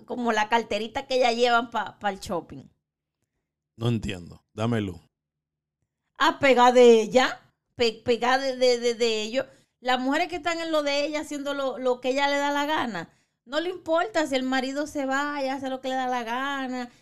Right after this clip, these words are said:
Speaker 1: no joden, no celan, no revisan, porque ellas también están haciendo lo de ella.
Speaker 2: Y viven felices los cuatro.
Speaker 1: Y viven felices los cuatro. Claro, esa es mi opinión. No vaya nadie a quererse ofender tampoco y a quererme estar mandando mensajes para insultarme. Esa es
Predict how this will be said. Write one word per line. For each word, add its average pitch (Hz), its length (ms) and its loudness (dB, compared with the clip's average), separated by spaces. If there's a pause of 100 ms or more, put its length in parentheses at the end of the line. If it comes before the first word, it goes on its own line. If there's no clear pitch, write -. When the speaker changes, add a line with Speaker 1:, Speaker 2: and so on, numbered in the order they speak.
(160)
Speaker 1:
no 233 240 -4
joden, 254 540 2
no 233 140 -2
celan, 240 520 0
no 233 100 -2
revisan, 254 540 -6
porque 247 200 -4
ellas 262 140 -2
también 285 260 -4
están 277 220 -4
haciendo 262 340 -6
lo 254 120 -4
de 262 160 -6
ella. 247 300 -10 (680)
Speaker 2:
Y 131 140 2
viven 143 260 6
felices 135 320 2
los 120 120 4
cuatro. 90 420 -10 (320)
Speaker 1:
Y 214 140 -8
viven 233 380 -6
felices 233 300 -8
los 233 80 -6
cuatro. 226 240 -4
Claro, 269 280 2
esa 262 160 0
es 254 60 2
mi 269 100 -2
opinión. 247 520 -2
No 208 80 -2
vaya 240 240 2
nadie 247 240 0
a 233 60 -4
quererse 226 340 -4
ofender 233 460 -2
tampoco 208 500 -4
y 196 40 0
a 180 120 -2
quererme 175 320 -6
estar 196 200 -8
mandando 202 340 -8
mensajes 208 420 -6
para 190 120 -10
insultarme. 165 640 -8 (320)
Esa 247 260 -4
es 254 160 -6